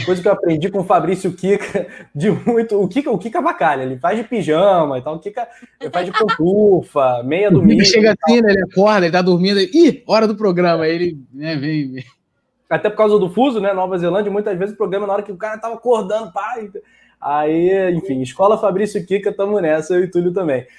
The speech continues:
Speaker 1: Saudando a galera do nosso chat, lembrando que estamos com a produção dele, Leandro Martins, o desgraçado da carrapeta. O Leandro Martins tá no comando da nossa nave hoje. Temos o Roberto Alex, o Urubu Rei, o, a Zaiane, a Zaiane Oliveira dando boa noite, o Demen,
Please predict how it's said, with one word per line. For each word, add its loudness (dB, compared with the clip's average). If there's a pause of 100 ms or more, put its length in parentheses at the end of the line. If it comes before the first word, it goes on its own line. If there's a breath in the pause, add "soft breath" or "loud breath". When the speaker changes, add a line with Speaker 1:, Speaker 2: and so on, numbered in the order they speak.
(140 soft breath)
Speaker 1:
Saudando 4
a 4
galera 4
do 0
nosso -4
chat, -4
lembrando -2
que -10
estamos -6
com -8
a -4
produção -6
dele, 2
Leandro 0
Martins, -8 (180)
o -6
desgraçado -4 (180)
da -2
carrapeta. -4 (340)
O -2
Leandro 2
Martins -6 (200)
tá -2
no -4
comando -4
da -2
nossa -6
nave -6
hoje. -2
Temos -4
o -4
Roberto -2
Alex, -4
o -2
Urubu 0
Rei, 0 (260 soft breath)
o, 2
a 4
Zaiane, 2
a -4
Zaiane -2
Oliveira -2
dando -4
boa -4
noite, -4
o -4
Demen, 0